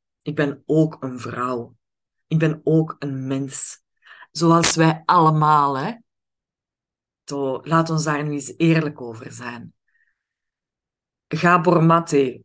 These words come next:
een grote naam, dat is ook maar een mens. Zo. Ehm, wat, wat hebben ze daar nog van die grote namen? Osho,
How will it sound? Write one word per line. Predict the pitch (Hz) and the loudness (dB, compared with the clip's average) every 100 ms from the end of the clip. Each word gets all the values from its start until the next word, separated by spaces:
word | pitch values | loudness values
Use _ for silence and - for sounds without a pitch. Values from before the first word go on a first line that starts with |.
| - | -4
een | 160 | 0
grote | 160 175 185 190 180 | 2 2 4 2 2
naam, | 160 151 139 131 - - | -2 -2 -2 -6 -12 -12
dat | 156 | -4
is | 156 - | -2 -2
ook | - 180 160 165 | -2 0 0 -2
maar | 143 131 | -6 -6
een | 127 131 123 | -10 -14 -14
mens. | 127 113 - - - _ _ _ _ _ _ _ _ _ _ _ _ | -12 -2 -2 -2 -8 _ _ _ _ _ _ _ _ _ _ _ _
Zo. | - 123 117 110 _ - - - - _ - | -6 -4 -4 -6 _ -20 -20 -20 -20 _ -2
Ehm, | 147 151 147 147 143 131 123 113 _ _ _ _ _ _ _ _ _ _ _ _ _ | 2 4 4 4 2 -4 -8 -14 _ _ _ _ _ _ _ _ _ _ _ _ _
wat, | 139 147 143 - | -8 -2 -2 -2
wat | 147 | -2
hebben | 143 135 | -4 -2
ze | |
daar | 143 135 | -4 -4
nog | 143 | -6
van | - 135 | -8 -12
die | 120 | -10
grote | 123 127 127 | -10 -10 -10
namen? | 123 120 120 120 _ _ | -12 -12 -14 -18 _ _
Osho, | - 302 - 156 117 - | 0 0 4 2 0 -6